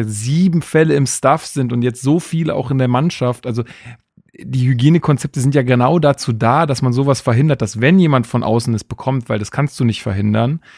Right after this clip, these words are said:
dass es dann nicht irgendwie komplett, äh, in die Mannschaft übergeht. So, und ich,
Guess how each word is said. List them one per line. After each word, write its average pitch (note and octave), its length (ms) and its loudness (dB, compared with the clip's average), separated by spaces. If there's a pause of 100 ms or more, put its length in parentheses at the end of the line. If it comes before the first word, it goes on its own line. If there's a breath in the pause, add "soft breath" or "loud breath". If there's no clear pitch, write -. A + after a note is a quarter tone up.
(320 loud breath)
dass A#2+ 220 -2
es A#2 160 -6
dann D3+ 220 4
nicht E3 200 4
irgendwie B2+ 380 0
komplett, B2 600 -2
äh, A2+ 260 2
in A2 120 -2
die A2 60 2
Mannschaft C3+ 460 2
übergeht. G2 540 -4 (360 soft breath)
So, G#2+ 200 -6
und A2 260 -4
ich, - 240 -14